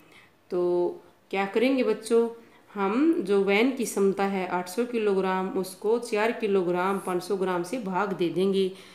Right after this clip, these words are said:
लेकिन भाग देने से पहले हम इनकी unit को, यानी कि इकाई को, किलोग्राम और ग्राम को, इनको एक इकाई करेंगे। आठ सौ किलोग्राम किलोग्राम में दिया हुआ है, और ये चार किलोग्राम पाँच सौ ग्राम है, इसमें दो इकाइयाँ दी गई हैं,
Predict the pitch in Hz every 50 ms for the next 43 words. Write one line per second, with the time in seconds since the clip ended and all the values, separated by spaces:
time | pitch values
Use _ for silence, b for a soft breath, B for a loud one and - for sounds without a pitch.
0 | B B B - 196 196 202 220 208 185 202 196 226 247 254 233 247 240 233 233
1 | 214 - 214 202 - 190 190 190 190 202 - 190 185 196 196 196 214 208 196 -
2 | 196 196 196 196 196 196 196 196 - - 208 202 196 190 185 190 180 185 196 196
3 | 202 185 - - 185 185 185 190 185 - 202 202 202 202 202 B B B B B
4 | B - - 208 202 202 190 196 190 190 190 190 185 - - - - - 202 196
5 | 190 175 - - 180 202 208 202 196 185 190 185 185 185 185 180 170 - 202 220
6 | 254 262 - 208 196 190 180 - 240 247 247 226 233 247 254 254 - 202 - 196
7 | 185 185 180 180 190 175 185 190 196 185 190 190 180 185 B B B B B B
8 | B _ 208 220 233 233 - - 269 262 262 233 220 214 202 196 202 202 202 202
9 | 208 202 - 190 185 180 175 170 175 180 175 185 190 190 185 165 170 202 208 214
10 | 214 196 196 190 185 190 185 185 185 - 196 196 190 190 208 262 277 277 - -
11 | 214 214 240 226 - 226 202 202 190 190 185 190 185 190 180 185 185 180 180 180
12 | - 214 185 180 175 165 165 165 165 170 165 170 185 185 - 233 247 220 170 196
13 | 208 220 214 214 - 190 175 170 175 175 160 170 180 170 185 185 185 185 185 185
14 | 180 175